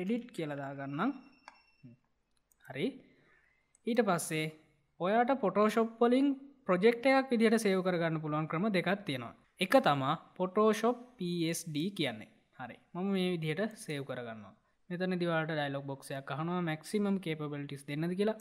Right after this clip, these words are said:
ඕකේ කරනවා. හරි. මම දැන් යනවා ප්‍රොජෙක්ට් එක තියෙන තැනට. මෙන්න තියෙනවා අපි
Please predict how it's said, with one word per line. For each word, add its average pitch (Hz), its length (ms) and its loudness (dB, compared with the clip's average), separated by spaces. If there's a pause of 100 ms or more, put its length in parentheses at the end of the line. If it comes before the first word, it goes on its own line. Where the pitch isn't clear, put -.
(120)
ඕකේ 143 260 -6
කරනවා. 120 300 -12 (1600)
හරි. - 200 -12 (480)
මම 214 240 2
දැන් 196 140 6 (120)
යනවා 147 240 0 (1300)
ප්‍රොජෙක්ට් 170 440 -6
එක 147 80 -6 (360)
තියෙන 143 320 -4
තැනට. 143 260 0 (2000)
මෙන්න 208 260 0
තියෙනවා 165 320 0 (300)
අපි 220 160 -4